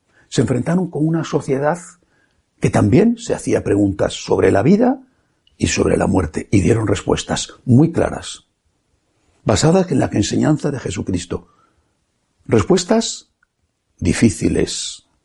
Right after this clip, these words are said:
pero claras, y dieron sobre todo un mensaje de esperanza. O volvemos a los orígenes, a Jesús, a María,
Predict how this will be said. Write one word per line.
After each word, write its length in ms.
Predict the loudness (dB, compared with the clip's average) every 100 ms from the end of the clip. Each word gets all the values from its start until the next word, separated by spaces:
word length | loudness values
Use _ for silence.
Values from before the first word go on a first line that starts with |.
| _ _ _ _
pero 200 | -4 -2
claras, 600 | -2 -4 -6 -12 -16 -20 _ _ _ _ _ _ _ _
y 100 | 2
dieron 260 | 4 4
sobre 320 | 0 -4 -6 -4
todo 360 | -2 -2 -6 -12 _
un 120 | 0 2
mensaje 680 | 2 -2 -4 -6 -12 -16
de 200 | -4 -2
esperanza. 680 | -2 -4 -6 -6 -10 -14 -16 _ _ -20 -20 _
O 100 | 2
volvemos 600 | 4 4 6 4 2 -2 -6
a 100 | -4
los 260 | -2 -4 -2
orígenes, 880 | 0 0 -2 -4 -4 -6 -8 -14 -20 _ _ -20 _ -10
a 80 |
Jesús, 640 | -6 -2 2 2 0 -12 -20 _ _ _ _ _ -20 _ -6
a 80 |
María, 480 | -2 0 0 0 -6